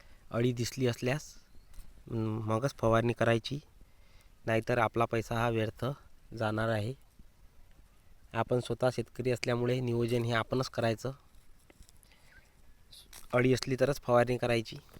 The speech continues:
आता या मक्याला कोळपणी, आपण या मक्याला आणखी दहा दिवसानंतर कोळपणी करणार आहे.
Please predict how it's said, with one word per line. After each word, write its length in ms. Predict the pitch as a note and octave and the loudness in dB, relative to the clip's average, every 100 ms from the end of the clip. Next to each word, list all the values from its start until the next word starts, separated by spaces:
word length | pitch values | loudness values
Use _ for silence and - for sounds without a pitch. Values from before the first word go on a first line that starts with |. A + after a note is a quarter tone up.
| - - - - - - - - - - | -20 -20 -20 -18 -20 -20 -20 -20 -12 -4
आता 240 | A#2+ B2+ | 2 4
या 120 | C3 | 6
मक्याला 380 | B2+ A#2+ B2+ C3 | 4 4 4 4
कोळपणी, 480 | - A#2+ A#2+ B2 G#2+ - - - - - - - - - - - - - - | 6 6 6 4 -4 -6 -18 -20 -20 -20 -20 -20 -20 -20 -20 -20 -20 -20 -6
आपण 280 | A#2 A2+ B2+ | -4 0 4
या 100 | B2+ | 4
मक्याला 400 | B2+ - B2+ C3 | 4 2 4 6
आणखी 300 | B2 A#2 - | 6 4 0
दहा 240 | B2 A2 A#2+ | 0 0 2
दिवसानंतर 560 | B2 - B2 A#2+ A#2+ | -2 -2 -2 -2 -4
कोळपणी 400 | - A#2 A2+ B2 | 0 2 2 0
करणार 320 | B2 A#2+ A#2 | 0 0 0
आहे. 200 | A#2+ A2+ | 0 -2